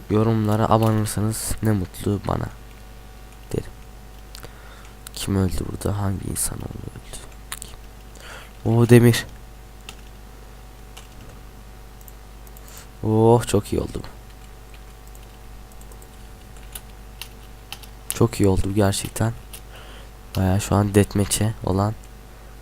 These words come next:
şeyim arttı diyeyim. Çakmak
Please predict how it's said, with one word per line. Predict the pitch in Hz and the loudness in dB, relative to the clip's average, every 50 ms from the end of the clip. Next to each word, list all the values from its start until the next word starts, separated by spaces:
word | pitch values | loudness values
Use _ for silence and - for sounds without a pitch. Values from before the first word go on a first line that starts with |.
| - - - - - - - - - - - - - | -18 -20 -18 -18 -18 -18 -18 -18 -18 -18 -18 -12 -6
şeyim | - 98 98 95 98 | -4 -2 0 2 2
arttı | 92 87 85 - - - - 78 78 - - - - - - - | 2 2 0 -4 -6 -6 -4 -4 -4 -4 -8 -16 -18 -18 -14 -12
diyeyim. | - - - - - - - - - - - - - - - - - - - - - - - - - - - - - - - - - - - - - - - - - - - - - - - - - - | -12 -10 -10 -10 -12 -12 -14 -16 -18 -18 -18 -18 -18 -18 -18 -18 -18 -18 -18 -18 -20 -20 -20 -20 -20 -20 -20 -20 -18 -18 -18 -18 -18 -18 -18 -18 -18 -18 -16 -16 -16 -16 -18 -18 -18 -18 -18 -18 -16 -12
Çakmak | - - 98 107 - - - 110 107 107 101 101 - - - | -6 -4 -4 -4 -4 -6 -4 -2 0 2 0 0 -2 -6 -12